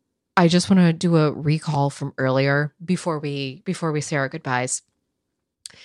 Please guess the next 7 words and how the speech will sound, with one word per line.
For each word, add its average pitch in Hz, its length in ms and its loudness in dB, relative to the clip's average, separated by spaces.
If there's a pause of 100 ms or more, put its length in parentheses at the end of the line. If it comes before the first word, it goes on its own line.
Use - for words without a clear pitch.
(260)
When 190 180 0
you 180 120 2
mentioned 170 540 0
Buck 156 200 -2
Rogers, 160 640 0
<laughs> - 1500 -12
I 370 420 0